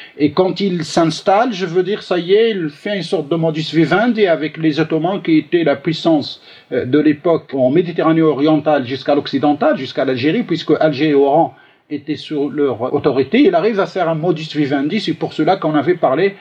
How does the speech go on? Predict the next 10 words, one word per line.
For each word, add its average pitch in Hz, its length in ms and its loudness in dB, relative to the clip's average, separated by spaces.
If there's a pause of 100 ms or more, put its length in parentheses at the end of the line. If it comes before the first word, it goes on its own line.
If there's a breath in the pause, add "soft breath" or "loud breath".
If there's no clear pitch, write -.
(140 loud breath)
selon 156 320 2
chacun 165 520 -2
comment 143 400 0
on - 20 -2
l'appelle, 131 680 0
sur 131 240 -8
la 131 280 -6
fameuse 139 420 -8
histoire 120 300 -6
de 120 100 -4